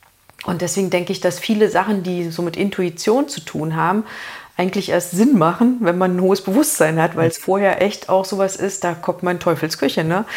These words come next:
Speaker 2: Ja, ja,
Speaker 1: Voll
Speaker 2: total.
Speaker 1: auf dem Holzweg, weil ich ja es auch, ähm, so häufig in der Praxis erlebt hab, ja, dass irgendwie Leute kommen und sagen, ähm, da, äh, g-,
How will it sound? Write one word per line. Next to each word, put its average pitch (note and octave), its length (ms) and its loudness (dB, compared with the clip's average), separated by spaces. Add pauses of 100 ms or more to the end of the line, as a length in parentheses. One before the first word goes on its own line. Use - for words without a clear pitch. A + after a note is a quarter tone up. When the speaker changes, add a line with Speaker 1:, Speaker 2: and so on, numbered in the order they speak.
Speaker 2:
Ja, A#2 80 -2
ja, G2+ 160 -4
Speaker 1:
Voll A3+ 140 2
Speaker 2:
total. A3 100 2
Speaker 1:
auf A3 100 -2
dem G#3 220 4
Holzweg, F3+ 640 4
weil F#3+ 120 2
ich F#3 120 -8
ja F#3 100 0
es F3+ 240 -6
auch, F3 180 -6 (160)
ähm, F3 300 -8
so E3+ 140 -6
häufig F#3 300 -2
in F3 120 -4
der E3+ 160 -4
Praxis - 460 -4
erlebt D#3 380 -2
hab, D#3+ 160 -2
ja, E3+ 120 0
dass E3+ 200 -4
irgendwie E3+ 280 -4
Leute E3+ 260 2
kommen F#3+ 380 -4
und E3+ 200 -2
sagen, E3+ 440 -2 (400)
ähm, E3 240 -2
da, C3 220 0
äh, D#3+ 100 0 (120)
g-, C#3+ 100 -8